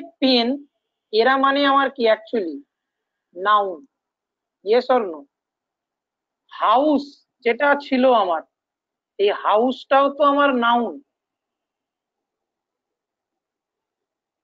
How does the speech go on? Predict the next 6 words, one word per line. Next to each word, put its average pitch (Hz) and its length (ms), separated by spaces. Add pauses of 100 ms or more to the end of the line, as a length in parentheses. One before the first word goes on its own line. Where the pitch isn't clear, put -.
(1040)
Book 285 400 (420)
যেটা 226 260
ছিল, 240 240 (480)
সেটাও 233 540
আমার 262 320
noun। 226 420